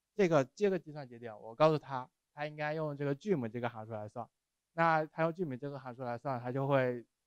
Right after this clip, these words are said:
根据这个I R变化的一个 rule，然后把原先的计算图变成这个样子，就是变成，呃，这个带这个，呃，A P I的样子。然后有了这个东西，我们就可以生成指令了，就终于到我们指令出现了。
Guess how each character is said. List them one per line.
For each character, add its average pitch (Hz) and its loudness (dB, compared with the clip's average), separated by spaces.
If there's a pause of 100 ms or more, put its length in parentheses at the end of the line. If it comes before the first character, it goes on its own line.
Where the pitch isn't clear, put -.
(120)
根 160 0
据 165 10
这 160 6
个 135 6
I 127 0
R 135 2
变 147 -6
化 143 2
的 113 -2
一 113 -6
个 117 -2
rule， 123 2 (420)
然 127 -2
后 135 0
把 113 -6
原 117 -12
先 139 -6
的 127 -4
计 127 -8
算 131 2
图 117 2
变 123 2
成 113 -2
这 131 -2
个 120 2
样 104 -2
子， - -20 (220)
就 127 -20
是 123 -14
变 131 -6
成， 120 -10 (440)
呃， 113 -18
这 127 -16
个 113 -6
带 139 0
这 120 -12
个， 107 -12 (220)
呃 110 -18
，A 131 -10
P 170 -4
I 147 2
的 110 -6
样 104 -14
子。 - -20 (760)
然 147 0
后 208 4
有 196 -2
了 131 2
这 226 8
个 226 12
东 147 4
西， 143 -2 (280)
我 123 -14
们 120 -6
就 147 2
可 139 -2
以 123 2
生 127 -8
成 123 -12
指 110 -20
令 110 -10
了， 107 -12 (380)
就 120 -4
终 143 2
于 143 -2
到 135 6
我 113 -2
们 110 -12
指 110 -20
令 120 -12
出 127 -14
现 131 -4
了。 117 -8